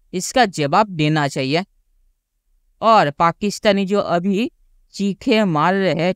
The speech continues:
तो विंटर में बिजली की कीमत भी फिफ्टी परसेंट बढ़ के नाइंटी रुपीज per unit हो जाएगी, ये पाकिस्तानी सरकार ने कह दिया। तो पाकिस्तानी लोगों की चीखें और भी ज़्यादा निकलेगी।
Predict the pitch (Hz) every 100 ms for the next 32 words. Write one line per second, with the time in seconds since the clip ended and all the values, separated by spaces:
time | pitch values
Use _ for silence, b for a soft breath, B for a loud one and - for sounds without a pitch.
0 | - 175 170 170 185 214 208 226 156 160
1 | 208 _ _ - 151 165 185 220 226 226
2 | 190 196 208 175 165 226 _ _ - 233
3 | 208 - 254 202 180 175 214 185 170 202
4 | 170 185 226 _ _ 165 165 175 190 214
5 | 220 202 226 226 - 214 214 170 170 214
6 | 208 175 190 165 139 147 196 190 156 -
7 | 175 190 185 180 131 165 180 196 - 165
8 | 143 139 160 165 208 _ _ _ _ 175
9 | 175 - 208 - 202 196 202 196 156 151
10 | 180 196 185 - - 202 - 208 196 _
11 | _ - 151 170 175 226 - 151 190 208
12 | 165 151 156 139 131 202